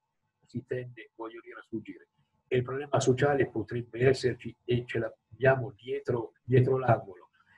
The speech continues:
perché se avremo due situazioni completamente diverse è una distonia che non è possibile e quindi questo creerà naturalmente, eh,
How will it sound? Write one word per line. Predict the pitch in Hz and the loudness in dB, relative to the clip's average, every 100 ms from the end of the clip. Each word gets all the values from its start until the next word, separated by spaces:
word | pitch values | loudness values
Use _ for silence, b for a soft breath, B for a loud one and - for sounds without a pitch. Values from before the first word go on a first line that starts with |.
| _ | _
perché | - 110 117 | -4 0 2
se | 117 - 170 | 2 6 6
avremo | 156 156 147 120 - b b _ | 6 0 0 0 -2 b b _
due | 147 175 | 0 2
situazioni | 143 143 143 - 147 127 - - _ | 2 4 2 4 2 2 0 -16 _
completamente | - 127 123 135 139 160 160 143 | 0 0 2 0 0 0 -2 -8
diverse | 139 131 - - 104 - _ _ | -14 -18 -18 -16 -16 -18 _ _
è | - 135 | 6 6
una | 143 139 | 8 4
distonia | 139 131 135 143 160 147 123 127 - _ _ 135 135 - | 2 2 2 2 -2 -6 -6 -6 -10 _ _ -16 -16 -8
che | 135 | -6
non | 135 143 | -2 2
è | 139 | 2
possibile | 127 123 - - - - _ _ _ _ | 0 -6 -8 -14 -16 -18 _ _ _ _
e | - | 4
quindi | - 175 151 | 4 0 -6
questo | - - 135 | -8 -2 -2
creerà | 131 135 139 143 143 127 - | -2 6 8 8 8 6 2
naturalmente, | - - 127 131 _ _ 113 | -18 -20 -20 -20 _ _ -14
eh, | 101 | -14